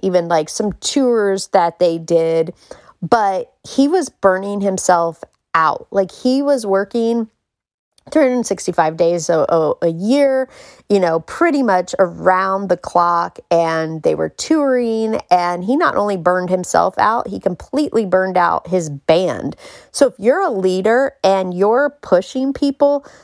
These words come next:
especially people not be, people may not be able to be pushed as hard as you are, or they might not be able to have the stamina that maybe you have. You always have to make sure that you're looking out for your team, because what ended up happening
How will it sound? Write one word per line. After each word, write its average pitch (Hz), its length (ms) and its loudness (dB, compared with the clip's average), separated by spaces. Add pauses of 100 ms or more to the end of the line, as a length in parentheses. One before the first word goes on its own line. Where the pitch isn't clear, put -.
(120)
especially 381 440 0
people 339 260 0
not 269 260 0
be, 240 380 -2 (140)
people 349 240 2
may 226 220 0
not 240 240 -2
be 208 300 -2
able 196 280 0
to - 100 -12
be 185 140 -2
pushed 202 360 -2
as 190 160 -4
hard 180 180 2
as 165 220 -2
you 175 300 0
are, 233 280 0
or - 140 0
they 190 160 -2
might 220 240 -2
not 202 240 -2
be 190 160 0
able 185 300 0
to 175 300 -4
have 175 200 -2
the 160 80 -2
stamina 208 640 -2
that 185 180 -2
maybe 170 220 -4
you 160 460 -2
have. 208 440 0 (400)
You 220 80 4
always 370 360 0
have 285 160 0
to 226 80 -2
make 202 200 -6
sure 196 380 0
that 175 400 0
you're 175 140 -2
looking 185 560 -2
out 180 280 0
for 185 80 -4
your 156 200 0
team, 277 380 -2
because 180 300 -2
what 190 160 0
ended 285 260 0
up - 140 -4
happening 180 640 -2